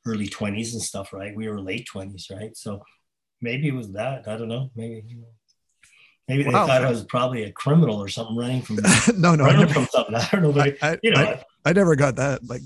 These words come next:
Speaker 2: that, <laughs> that question put to me that way before. <laughs> "What are you running from?" <laughs>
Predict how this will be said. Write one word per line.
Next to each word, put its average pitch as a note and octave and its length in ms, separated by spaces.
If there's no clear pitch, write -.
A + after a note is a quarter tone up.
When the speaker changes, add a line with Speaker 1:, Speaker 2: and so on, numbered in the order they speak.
Speaker 2:
that, B2 160
<laughs> - 400
that C#3+ 260
question G3 320
put G3 180
to F3+ 80
me C#3 120
that D3 200
way C#3+ 120
before. C3 380
<laughs> - 40
"What F#3+ 180
are D#3+ 40
you A#2+ 80
running C3+ 260
from?" D#3 360
<laughs> - 40